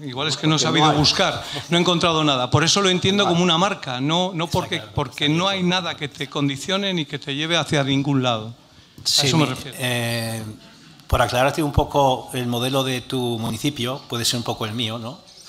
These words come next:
Speaker 3: Nosotros tenemos diecisiete mil hectáreas y tenemos de esas diecisiete mil, eh, creo que doce mil en zona núcleo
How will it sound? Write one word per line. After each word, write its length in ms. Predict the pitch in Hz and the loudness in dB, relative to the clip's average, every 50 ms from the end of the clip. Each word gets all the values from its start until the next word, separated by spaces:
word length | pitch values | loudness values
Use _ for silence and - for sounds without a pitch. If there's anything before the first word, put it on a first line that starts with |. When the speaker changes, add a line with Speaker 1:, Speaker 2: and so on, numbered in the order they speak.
| - - - - - _ | -20 -20 -20 -20 -20 _
Speaker 3:
Nosotros 220 | - 107 110 120 - | -16 -10 -8 -6 -4
tenemos 240 | - - 123 123 117 | -4 -2 -2 0 -2
diecisiete 380 | 120 110 - 117 - - 123 113 | -2 -2 -2 -2 -2 0 -2 -2
mil 80 | 120 | 0
hectáreas 580 | 120 110 - - 135 123 127 135 143 143 - - - - - - - - - - - _ _ _ _ - - | -2 -2 0 0 0 2 2 0 -2 -2 -6 -10 -12 -18 -20 -20 -20 -20 -20 -20 -20 _ _ _ _ -20 -10
y 100 | - 135 | -10 -8
tenemos 380 | - - 120 135 143 143 127 117 | -6 -4 -2 -2 0 0 0 0
de 60 | 123 | -2
esas 180 | 117 - 139 117 | -2 -2 -2 -2
diecisiete 440 | 135 127 - 123 113 113 - 131 120 | -2 -4 -2 -4 -4 -4 -4 -4 -4
mil, 380 | 131 147 165 175 - - - _ _ _ _ _ _ _ _ _ _ _ _ _ _ _ - | -2 -2 -4 -6 -10 -14 -20 _ _ _ _ _ _ _ _ _ _ _ _ _ _ _ -10
eh, 360 | 123 120 113 113 113 107 104 - - | -4 -4 -2 -2 -2 -4 -6 -8 -8
creo 360 | - 139 131 139 139 135 127 - | -4 -2 0 2 2 0 0 -2
que 120 | - 123 | -4 -6
doce 300 | 113 117 110 - - 117 | -6 -4 -6 -6 -6 -6
mil 260 | 117 139 160 185 240 - - _ _ _ _ _ _ _ _ _ | -4 -6 -6 -8 -10 -16 -20 _ _ _ _ _ _ _ _ _
en 140 | - 117 117 - | -10 -10 -10 -6
zona 440 | - 147 135 131 127 123 120 117 | -2 -2 -2 -2 0 -2 -2 -2
núcleo 460 | 117 120 160 165 - 190 185 190 185 | -2 -2 -4 -4 -2 -2 -2 -2 -2